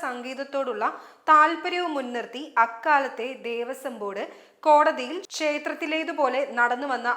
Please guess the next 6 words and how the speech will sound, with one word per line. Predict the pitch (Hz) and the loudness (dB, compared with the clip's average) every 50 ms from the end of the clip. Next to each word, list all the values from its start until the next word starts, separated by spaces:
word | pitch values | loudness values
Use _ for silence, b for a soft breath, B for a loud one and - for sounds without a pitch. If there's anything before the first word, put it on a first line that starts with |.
| 226 214 208 | 0 0 -2
ആചാരങ്ങൾ | 208 208 196 240 247 240 226 208 202 202 233 320 B B B B B - | -2 -4 0 0 0 2 0 -2 -6 -8 -8 -8 B B B B B -6
ക്ഷേത്ര | - 359 359 349 359 359 381 359 320 262 247 254 | -2 0 0 0 0 2 4 4 4 4 2 0
മതിൽക്കെട്ടിന് | 262 262 269 285 311 302 - 320 302 - 302 285 294 - - | 0 0 -2 -6 -8 -8 -8 -8 -8 -8 -8 -10 -10 -10 -8
പുറത്തും | 269 254 269 262 269 - 294 214 - - - - | -8 -6 -6 -6 -6 -6 -8 -8 -8 -12 -8 -6
സംരക്ഷിച്ചു | 254 240 233 226 240 240 240 - - - 285 277 | -6 -6 -6 -8 -12 -12 -12 -14 -12 -12 -6 -4
കൊള്ളാമെന്ന് | 262 233 220 233 226 220 208 202 226 | -4 -2 0 0 -2 -2 -4 -8 -10